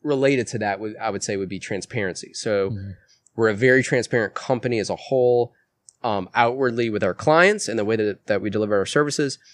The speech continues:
Speaker 1: But then inwardly to our team, we're extremely transparent. So we share all the numbers with our team. They know where they stand, where, where the company stands, where maybe they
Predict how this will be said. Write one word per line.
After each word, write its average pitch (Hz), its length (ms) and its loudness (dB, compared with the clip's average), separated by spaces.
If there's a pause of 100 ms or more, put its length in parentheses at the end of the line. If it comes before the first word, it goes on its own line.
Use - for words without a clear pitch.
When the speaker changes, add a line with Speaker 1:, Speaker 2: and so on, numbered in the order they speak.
(640)
Speaker 1:
But 127 200 0
then 113 200 0
inwardly 117 1000 -2 (580)
to 120 220 -2
our 98 120 2
team, 104 680 -2 (300)
we're 104 200 0
extremely 117 400 -2
transparent. 90 520 -6
So 110 120 -2
we 120 160 -2
share 120 360 0
all 107 140 2
the 107 80 -2
numbers 104 340 -4
with 104 100 -4
our 95 120 -2
team. 101 400 -6 (440)
They 101 180 0
know 107 560 0 (160)
where 104 200 -2
they 101 140 0
stand, 98 560 -4 (220)
where, 101 240 -2
where 107 120 2
the 78 80 -8
company 117 380 -2
stands, 107 540 -2
where 95 180 -4
maybe 92 280 -4
they 104 360 0